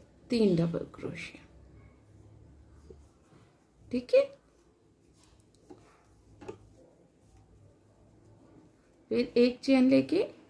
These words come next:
आगे डाल के फिर से हमें इसी तरह से तीन डबल क्रोशिया बनानी है। ठीक है, ये देखिए ऐसे।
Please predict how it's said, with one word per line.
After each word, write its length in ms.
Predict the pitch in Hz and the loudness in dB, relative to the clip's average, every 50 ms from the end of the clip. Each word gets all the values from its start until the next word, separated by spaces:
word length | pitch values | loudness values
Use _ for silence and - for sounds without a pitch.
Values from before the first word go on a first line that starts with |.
| - - 226 | -12 -8 -6
आगे 260 | 220 214 214 220 240 | -4 -2 0 0 0
डाल 240 | 240 254 247 240 262 | 0 0 0 -2 -2
के 180 | 269 - 381 480 571 - - - _ _ - - - - - - | 0 0 0 0 0 -2 -8 -20 _ _ -20 -20 -20 -12 -2 4
फिर 180 | 233 233 226 214 | 4 4 4 4
से 220 | 214 - 262 269 | 2 2 2 2
हमें 420 | 254 247 240 208 214 240 277 415 554 - - _ _ _ _ - | 2 2 0 0 2 2 0 0 -2 -6 -14 _ _ _ _ -8
इसी 260 | 208 214 214 240 233 220 | -8 -6 -4 -4 -4 -2
तरह 280 | 226 214 208 208 202 202 | 0 0 0 0 -2 -2
से 220 | - - 330 480 571 554 - _ _ _ _ _ _ _ _ - - | -2 -4 -2 -2 -4 -6 -10 _ _ _ _ _ _ _ _ -6 0
तीन 260 | 240 240 233 233 226 214 | 2 4 4 6 4 4
डबल 260 | 208 202 190 196 190 180 | 2 2 2 0 -2 -2
क्रोशिया 600 | - 202 202 202 208 214 - - 285 311 415 523 - - - _ _ - - | -2 0 0 0 0 2 2 4 4 4 4 0 -6 -14 -20 _ _ -14 -8
बनानी 560 | - 202 196 175 160 - - - - - - | -4 -2 2 2 2 2 0 -4 -12 -18 -20
है। 180 | - - - - - _ _ _ _ _ _ _ _ _ _ _ _ _ _ _ _ _ - | -20 -20 -20 -20 -20 _ _ _ _ _ _ _ _ _ _ _ _ _ _ _ _ _ -10
ठीक 220 | - 240 240 - | -10 -6 -2 0
है, 60 | 427 523 523 - - _ _ _ _ _ _ _ - | 0 0 0 -2 -10 _ _ _ _ _ _ _ -10
ये 140 | - - - | -6 -6 -4
देखिए 320 | - 110 - - - - | -2 -2 -4 -4 -6 -8
ऐसे। 380 | - - 170 170 165 - - - | -6 -6 -6 -6 -8 -10 -14 -20